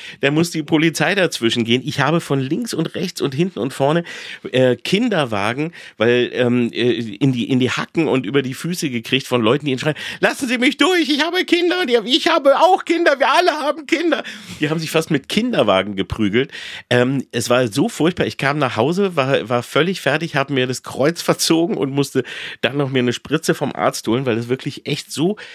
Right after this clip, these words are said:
heftig war. Das habe ich so noch nicht erlebt und die ganze Zeit vor allem mit einer latenten Aggression,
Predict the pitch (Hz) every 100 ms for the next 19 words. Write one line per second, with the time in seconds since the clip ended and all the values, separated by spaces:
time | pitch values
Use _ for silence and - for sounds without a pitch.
0 | - - - 170 - 185 85 87 90 123
1 | 135 - - 107 185 170 156 156 123 135
2 | - 127 113 113 170 220 180 131 160 -
3 | - - 143 131 - 113 113 104 - -
4 | - - - 117 117 107 - 165 110